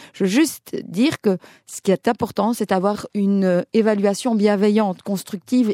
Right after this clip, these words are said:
et, et, et vraiment pour que l'enfant puisse progresser. On est en train de tester, euh, un,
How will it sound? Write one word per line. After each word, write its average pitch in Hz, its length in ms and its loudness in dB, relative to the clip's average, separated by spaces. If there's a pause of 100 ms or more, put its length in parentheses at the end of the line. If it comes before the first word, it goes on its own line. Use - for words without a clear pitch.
et, 208 220 -2
et, - 80 -6 (520)
et 202 120 2
vraiment 226 480 2
pour - 180 -10
que 202 80 0
l'enfant 202 340 0
puisse - 220 -10
progresser. 185 460 -4 (240)
On 202 80 0
est 226 140 2
en 240 60 2
train 240 200 -4
de 196 80 -4
tester, 233 500 -2 (340)
euh, 175 240 -2
un, 87 460 -6